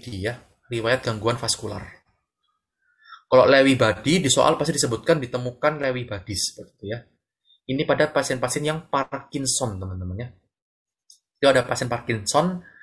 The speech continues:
terus, eh, demensia, jangan-jangan dia demensia Lewy body ya.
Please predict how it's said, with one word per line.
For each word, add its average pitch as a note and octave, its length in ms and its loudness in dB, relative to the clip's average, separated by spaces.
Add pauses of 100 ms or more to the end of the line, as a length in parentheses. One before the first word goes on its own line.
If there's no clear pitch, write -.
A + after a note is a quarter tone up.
(220)
terus, B2 320 2
eh, A#2+ 240 -2
demensia, A2+ 640 0
jangan-jangan A#2 480 -2
dia D3 160 -2
demensia A2 320 -4
Lewy A#2 240 -2
body G2 360 -14 (120)
ya. G2+ 80 -18